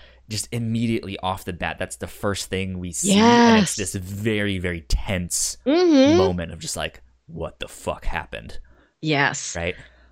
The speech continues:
Speaker 2: That's
Speaker 1: Um,
Speaker 2: another one of my, like, personal brands of horror is something has gone wrong. There's been a massive, like, accident or disaster or something
Speaker 1: Mm-hmm.
Speaker 2: beyond, like, there's a monster,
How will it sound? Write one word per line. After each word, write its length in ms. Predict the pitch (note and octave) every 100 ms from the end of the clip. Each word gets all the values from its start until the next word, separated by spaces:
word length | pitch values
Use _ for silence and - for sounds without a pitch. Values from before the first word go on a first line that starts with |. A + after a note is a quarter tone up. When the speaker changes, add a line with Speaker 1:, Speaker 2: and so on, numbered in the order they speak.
| _
Speaker 2:
That's 260 | G#3 B3 G3
Speaker 1:
Um, 80 |
Speaker 2:
another 300 | C#4+ B3+ C4 B3+
one 160 | A3+
of 140 | A3+ A3
my, 220 | G3+ G3+
like, 420 | G3+ D#3+ - -
personal 560 | - F#3+ G3 - F#3+ F3+
brands 460 | F3 F3 F3 F3
of 120 | F#3
horror 540 | D3 E3+ D3+ E3+ E3+ -
is 420 | D#3+ D3+ D3+ - - - _ _ _ -
something 800 | E3+ - - A#3+ B3 B3 A#3 A3+ G#3+
has 360 | G#3 G3 F3
gone 680 | D#3+ F3+ F3 E3+ E3 D#3+ D#3 - _
wrong. 680 | - D3+ C#3+ D#3 D3 A#2 F2+
There's 320 | C2 E3+ E3
been 180 | - F3
a 80 | D#3
massive, 800 | D#3 D#3+ E3 G#3 - A3 G3+ G3+
like, 320 | C#3+ G2 - - - _ _ -
accident 720 | E3+ - - A#3 G3+ G#3 - -
or 100 | F3+
disaster 840 | D3 D#3+ C#3+ D3+ D3 E3+ - D3+
or 60 | C3
something 440 | D3 B2+ G#2 C#3
Speaker 1:
Mm-hmm. 60 | D3+
Speaker 2:
beyond, 500 | E3+ G3 G#3 A#3+ B3
like, 360 | G3+ D#3+ D3 - - - _ _ _
there's 320 | F3 G#3 G3+ F#3+
a 80 |
monster, 800 | F3+ E3 D3 C#3 - - C2 -